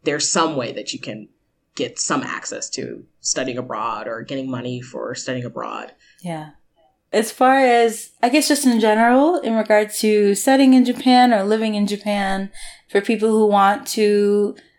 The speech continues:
Speaker 2: you know, try and have similar experiences,
Speaker 1: Mm-hmm.
Speaker 2: um, or, or do similar things that you've done, any tips for that as far as studying or,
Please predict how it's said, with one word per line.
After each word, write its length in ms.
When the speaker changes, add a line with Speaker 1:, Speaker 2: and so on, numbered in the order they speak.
Speaker 2:
you 140
know, 140
try 220
and 100
have 140
similar 380
experiences, 1040
Speaker 1:
Mm-hmm. 160
Speaker 2:
um, 340
or, 220
or 140
do 240
similar 340
things 240
that 80
you've 180
done, 380
any 220
tips 240
for 160
that 360
as 120
far 100
as 180
studying 760
or, 320